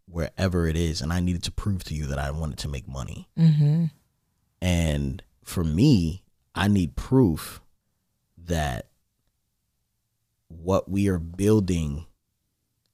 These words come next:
Speaker 1: 'cause I feel like you challenged me in this.
Speaker 2: Mm-hmm.
Speaker 1: Like, all this that is happening is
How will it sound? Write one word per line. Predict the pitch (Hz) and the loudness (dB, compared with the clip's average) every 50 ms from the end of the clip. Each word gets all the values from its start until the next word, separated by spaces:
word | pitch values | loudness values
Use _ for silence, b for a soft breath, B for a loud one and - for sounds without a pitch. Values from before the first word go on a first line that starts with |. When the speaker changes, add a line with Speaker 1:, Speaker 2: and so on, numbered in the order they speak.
| _ - | _ -2
Speaker 1:
'cause | - - | -2 0
I | 202 - | 0 0
feel | - 139 | 2 2
like | 123 110 - - | 2 2 2 0
you | 101 | -4
challenged | - - - 101 95 92 92 87 80 - 90 | -4 -2 -2 0 0 0 0 -2 -2 -4 -6
me | 80 76 67 | -6 -6 -6
in | 60 60 55 | -8 -10 -10
this. | 55 60 - - - - - _ - 165 | -10 -8 -6 -6 -6 -8 -12 _ 0 4
Speaker 2:
Mm-hmm. | 165 165 156 156 151 151 151 | 4 4 6 4 2 2 2
Speaker 1:
Like, | 104 98 - - | 0 0 0 2
all | 98 135 147 151 | 4 4 6 6
this | 131 131 123 110 - - - - | 6 4 4 4 2 -2 -2 -2
that | - 90 87 | -2 -2 -2
is | 87 - | -2 -2
happening | - 107 101 98 92 - - 85 73 60 52 53 - - _ _ _ _ _ _ _ _ _ _ _ _ _ _ _ _ _ _ _ - | -2 0 0 -2 -2 -4 -6 -8 -6 -6 -8 -10 -12 -16 _ _ _ _ _ _ _ _ _ _ _ _ _ _ _ _ _ _ _ -6
is | 95 87 - | -6 -6 -4